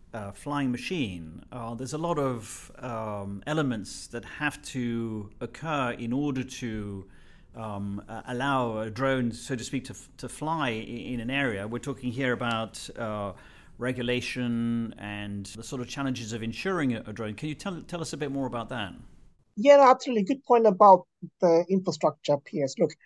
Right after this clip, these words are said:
Speaker 2: when you look at a drone, there are two types of infrastructure, essentially. One is the technological enablers, which is on the drone, like the chips, the cameras, and all those things. And the other element which you were alluding to is more of the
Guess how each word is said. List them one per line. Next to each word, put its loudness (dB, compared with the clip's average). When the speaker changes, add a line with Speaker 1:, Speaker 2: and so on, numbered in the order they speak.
Speaker 2:
when 8
you 8
look 8
at 12
a 12
drone, 8
there 8
are 10
two -4
types 2
of 8
infrastructure, 0
essentially. -2
One 10
is 4
the 8
technological 8
enablers, 4
which -4
is -4
on 0
the 6
drone, 4
like 6
the 2
chips, -2
the -4
cameras, 2
and -2
all 6
those 6
things. -2
And 4
the 6
other 10
element 8
which 0
you 4
were 8
alluding 6
to -4
is -4
more 10
of 4
the 8